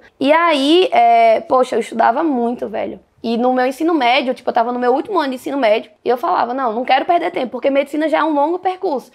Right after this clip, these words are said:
Então, tipo, terminar o ensino médio pra começar a estudar pro vestibular, pra mim já seria uma perca de tempo. Falei, Não, eu vou tipo, meu último ano de ensino médio, eu já vou estudar pro vestibular e vamos ver o que é que vai dar. Mas aí, eu comecei e eu vi que, tipo,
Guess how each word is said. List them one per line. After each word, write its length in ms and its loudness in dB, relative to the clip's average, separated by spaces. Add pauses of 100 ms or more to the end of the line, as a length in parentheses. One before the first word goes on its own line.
(100)
Então, 200 -2
tipo, 200 -18
terminar 440 0
o 40 -2
ensino 260 -2
médio 220 -2
pra 120 -4
começar 680 2
a 80 0
estudar 300 0
pro 120 -2
vestibular, 580 -2 (160)
pra 140 -2
mim 120 -4
já 100 -2
seria 200 -6
uma 60 -6
perca 240 -4
de 60 -12
tempo. 320 -6
Falei, 200 -2
Não, 220 -4 (340)
eu 140 0
vou 500 2 (120)
tipo, 400 -4 (280)
meu 160 4
último 220 0
ano 100 -2
de 60 -10
ensino 160 -6
médio, 340 0
eu 40 -10
já 100 -2
vou 120 -4
estudar 200 -4
pro 100 -8
vestibular 460 -2
e 40 -2
vamos 180 -4
ver 80 -2
o 40 -2
que 60 -6
é 40 -4
que 80 -16
vai 140 -2
dar. 280 -4 (100)
Mas 340 0
aí, 400 -2 (100)
eu 100 2
comecei 440 0
e 60 -2
eu 120 2
vi 120 -6
que, 120 -8
tipo, 260 -8